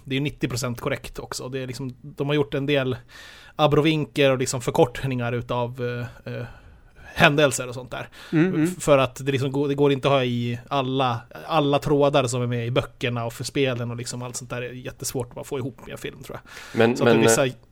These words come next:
Speaker 3: det,
Speaker 1: Mm.
Speaker 3: det, det är alltså, storyn i filmen är alltså i grova drag, eh,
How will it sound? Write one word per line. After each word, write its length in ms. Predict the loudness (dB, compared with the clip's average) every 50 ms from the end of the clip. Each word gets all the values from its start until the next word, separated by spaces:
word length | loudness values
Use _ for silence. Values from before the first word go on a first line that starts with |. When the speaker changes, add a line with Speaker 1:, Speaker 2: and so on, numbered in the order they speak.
| _ _ _ _ -20 -20 -20 -20 _ -20 -20 -20 -20 -4
Speaker 3:
det, 140 | 2 4 4 4
Speaker 1:
Mm. 120 | 4 4 4
Speaker 3:
det, 180 | 6 6 6
det 160 | 8 8 10 10
är 100 | 10 10
alltså, 540 | 8 6 4 6 6 8 8 8 6 6 4 0
storyn 420 | -6 -2 2 6 6 8 8 6
i 100 | 4 2
filmen 440 | 2 2 2 2 2 2 2 2 2
är 240 | 4 4 4 4 4
alltså 460 | 2 2 0 0 0 0 -2 0 0
i 140 | -2 -4 -6 -4
grova 520 | -4 -2 -2 0 -2 -2 2 4 4 6 6
drag, 560 | 6 6 6 6 6 6 4 2 -2 -8 -18 -20 _ _ _ -8
eh, 100 | -4